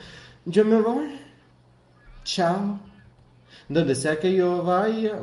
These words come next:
van ustedes. Les voy a preparar un lugar para que ustedes puedan venir también". ¿Y qué es lo que preparó? Él preparó el Espíritu Santo para darnos eso. Todo eso viene de Dios Padre.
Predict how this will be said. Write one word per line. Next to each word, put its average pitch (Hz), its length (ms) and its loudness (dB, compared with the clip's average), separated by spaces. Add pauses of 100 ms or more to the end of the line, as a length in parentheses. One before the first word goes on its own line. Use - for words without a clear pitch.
(160)
van 139 280 0
ustedes. 117 920 -6 (240)
Les 135 200 2
voy 127 240 2
a 135 180 0
preparar 175 680 0
un 151 160 -6
lugar 127 540 -2
para 113 240 -6
que 123 120 -10
ustedes 113 460 -8 (140)
puedan 147 480 0
venir 104 460 -6
también". 87 1000 -18 (640)
¿Y 123 160 -8
qué 117 100 -8
es 101 100 -10
lo 113 120 -8
que 135 100 -10
preparó? 139 760 -8 (540)
Él 185 400 -10 (480)
preparó 123 680 0
el 139 180 -2
Espíritu 127 1080 -6 (280)
Santo 98 800 -10
para 107 280 -6
darnos 120 760 -6
eso. 101 300 -8
Todo 151 460 -4
eso 175 360 -4
viene 160 380 -6
de 131 200 -4
Dios 139 520 -6
Padre. 113 600 -6